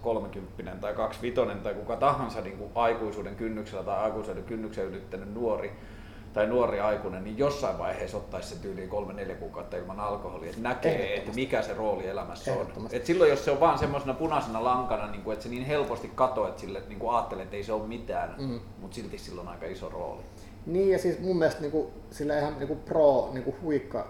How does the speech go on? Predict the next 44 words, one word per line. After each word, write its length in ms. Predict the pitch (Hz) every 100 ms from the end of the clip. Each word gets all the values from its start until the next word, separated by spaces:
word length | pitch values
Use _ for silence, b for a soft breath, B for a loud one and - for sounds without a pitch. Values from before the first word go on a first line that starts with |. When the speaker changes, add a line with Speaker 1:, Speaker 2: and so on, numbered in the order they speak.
| -
Speaker 2:
ihmisenäkin, 840 | - 147 127 117 107 104 110 110 - - - - - - - - - - - -
niin 200 | 120 -
ehdottomasti 640 | 123 127 - 131 143 -
pitäisi 300 | - 110 113 -
putsaa 360 | 131 127 - 107
kaksi 260 | 110 107
kertaa 380 | - 104 - 113
vuodessa. 420 | 117 104 - -
Speaker 1:
Mm. 120 | 123 110 -
Speaker 2:
Siis 180 | - 123
ihan 180 | 135 139
ehdottomasti. 680 | 151 - - - 123 - - - - - -
Et 160 | -
niinku 200 | 139 127
vaikka 80 | 131 131
Speaker 1:
Kuinka 140 | 123
paljon 140 | 107
sun 120 | 101 104
mielestä, 220 | 101 -
kuinka 180 | - 117
pitkä 260 | 90 110 95
sun 100 | 98
mielestä 220 | 92 -
putsaus 380 | 95 - - -
on? 120 | 104 - - - - -
Speaker 2:
Se 140 | - 151
on 120 | 123
niinku 140 | 127
kolme 360 | 127 135 120 117
viikonloppua. 600 | 131 - - - - - - - - - - - - -
Speaker 1:
Kokonaan 400 | - 80 - 76
pois. 320 | - - - - -
Speaker 2:
Siis 260 | - 127 -
et 120 | 110
sä 80 | 139
oot 100 | 120
niinku 160 | 117 123
raitis 400 | 117 107 101 -
Speaker 1:
Niin 180 | 117 107
just, 140 | -
Speaker 2:
kuukauden, 280 | - - 110
Speaker 1:
joo. 100 | 98
Speaker 2:
niinku 200 | 113 110
mielellään 540 | 113 113 110 113 110